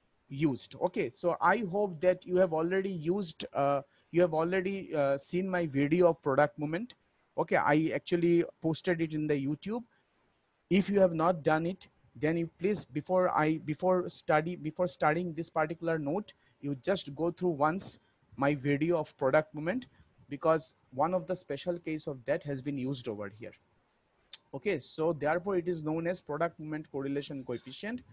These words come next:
or sometimes it is known as Karl Pearson's correlation coefficient. You will find it very interesting because, see, uh, students, I'm, I tell you that, uh, the pure ma-,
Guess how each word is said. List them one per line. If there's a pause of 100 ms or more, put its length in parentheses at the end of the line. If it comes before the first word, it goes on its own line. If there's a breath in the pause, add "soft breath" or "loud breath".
(280 soft breath)
or
sometimes
it
is
known
as
Karl
Pearson's
correlation
coefficient. (540 soft breath)
You
will
find
it
very
interesting
because, (160)
see, (160)
uh,
students,
I'm,
I
tell
you (400 soft breath)
that,
uh, (480)
the
pure
ma-,